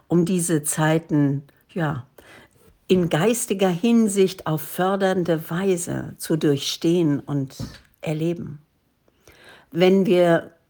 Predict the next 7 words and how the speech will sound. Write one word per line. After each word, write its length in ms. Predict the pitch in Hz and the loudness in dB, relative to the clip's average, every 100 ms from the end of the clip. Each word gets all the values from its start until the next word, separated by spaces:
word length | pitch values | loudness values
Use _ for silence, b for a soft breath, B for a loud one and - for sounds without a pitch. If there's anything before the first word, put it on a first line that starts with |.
| _ | _
zum 260 | - 208 196 | -4 2 4
Beispiel 420 | 147 156 - 156 | 2 -2 -2 -2
für 200 | 147 170 | 0 -2
einen 360 | 151 151 147 147 | 0 0 0 -2
kranken 640 | - 170 226 330 320 240 | -2 0 2 0 2 2
Menschen 480 | 208 165 147 147 135 | 4 2 0 -4 -4
beten, 540 | 143 147 220 240 349 | -4 -6 -6 -6 -6